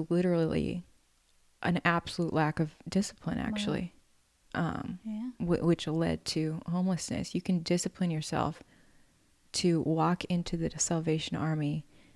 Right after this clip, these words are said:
Speaker 1: um, toughen up and speak to someone that you don't feel like confronting and say, "Look, I'm acknowledging that I've, I've fallen, fallen short somewhere. I'm, I'm on the streets now. This is insanely humbling,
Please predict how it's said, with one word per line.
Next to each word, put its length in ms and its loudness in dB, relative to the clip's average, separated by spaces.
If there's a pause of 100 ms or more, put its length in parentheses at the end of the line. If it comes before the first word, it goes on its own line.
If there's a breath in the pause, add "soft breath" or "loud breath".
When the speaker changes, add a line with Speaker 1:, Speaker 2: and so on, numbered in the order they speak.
(600 soft breath)
Speaker 1:
um, 440 0 (100)
toughen 400 2
up 200 2
and 260 -2
speak 520 -2
to 80 0
someone 420 -2
that 80 -4
you 100 -2
don't 280 -2
feel 220 -2
like 160 -2
confronting 640 -2
and 100 -6
say, 340 0 (460 soft breath)
"Look, 280 2
I'm 260 2
acknowledging 760 -2 (520 soft breath)
that 180 0
I've, 420 0 (140)
I've 180 0
fallen, 580 0 (320)
fallen 300 4
short 280 0
somewhere. 400 0
I'm, 200 2
I'm 180 2
on 120 0
the 60 0
streets 520 -4
now. 160 -2
This 220 -4
is 120 -4
insanely 580 0
humbling, 560 2